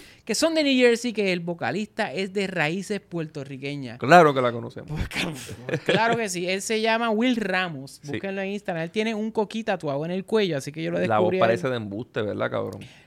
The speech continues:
Speaker 1: Le han hecho estudios en universidades para ver cómo puede lograr ese.
Speaker 2: Está
Speaker 1: Eso es un
Speaker 2: cabrón.
Speaker 1: gutural, ¿no? Esa voz.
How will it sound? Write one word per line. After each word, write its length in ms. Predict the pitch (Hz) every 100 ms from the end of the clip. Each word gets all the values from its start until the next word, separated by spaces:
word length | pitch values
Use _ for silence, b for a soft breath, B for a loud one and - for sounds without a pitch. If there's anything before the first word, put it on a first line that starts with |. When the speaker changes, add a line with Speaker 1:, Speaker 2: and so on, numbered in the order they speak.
| _
Speaker 1:
Le 140 | 139 160
han 80 |
hecho 200 | 156 151 185
estudios 360 | 151 190 233
en 60 | 226
universidades 880 | 202 170 156 - 131 127 233 180 139 b b b b
para 120 | 156
ver 120 | 135 147
cómo 260 | 185 185
puede 200 | 180 185
lograr 300 | 185 170 175
ese. 440 | 175 170 - 151 -
Speaker 2:
Está 20 |
Speaker 1:
Eso 100 | 202
es 80 | 277
un 60 |
Speaker 2:
cabrón. 160 | 285 269
Speaker 1:
gutural, 260 | 240 160 151
¿no? 120 | 196
Esa 160 | 196
voz. 320 | 190 220 180